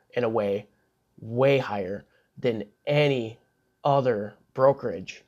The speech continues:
especially in the area. But I think nationally, if I'm not mistaken, it might be nationally.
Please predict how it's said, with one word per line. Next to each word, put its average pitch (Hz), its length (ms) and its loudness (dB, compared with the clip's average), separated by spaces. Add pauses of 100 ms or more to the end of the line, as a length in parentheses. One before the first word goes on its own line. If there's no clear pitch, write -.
(140)
especially 139 680 0
in 113 80 -4
the 113 160 -8
area. 113 400 -4 (300)
But 131 100 -4
I 127 60 -2
think 233 380 0 (200)
nationally, 117 760 -6 (100)
if 139 180 0
I'm 135 140 0
not 135 180 -2
mistaken, 120 600 -4 (120)
it 170 160 0
might 175 200 0
be 147 100 -2
nationally. 127 640 -6